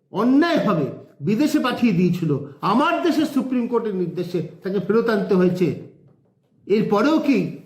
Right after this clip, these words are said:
জাতি হিসেবে বাঙালি গর্জে উঠবে না? এরপরেও কি আমরা বলবো না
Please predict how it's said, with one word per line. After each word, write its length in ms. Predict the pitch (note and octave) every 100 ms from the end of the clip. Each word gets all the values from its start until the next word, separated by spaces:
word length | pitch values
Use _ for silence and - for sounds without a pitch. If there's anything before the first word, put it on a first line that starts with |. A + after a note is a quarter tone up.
| _ -
জাতি 360 | B2 F3+ G#3 D4+
হিসেবে 380 | C4 - C4 A3
বাঙালি 380 | F3+ G3+ G3+ D#3+
গর্জে 460 | C#3+ F3+ D#3+ -
উঠবে 340 | G#3+ E3+ F#3+ A3+
না? 280 | D4 A#3+ - - - - _ _ _ _ _ _ _ _ _ _ _ _ _ _ _ _ _ F3+
এরপরেও 400 | G3 G#3+ A3+ C#4+
কি 160 | C#4+
আমরা 200 | C4 B3+
বলবো 440 | - F3+ A3 G#3 C#4
না 360 | D#4+ C4+ C#3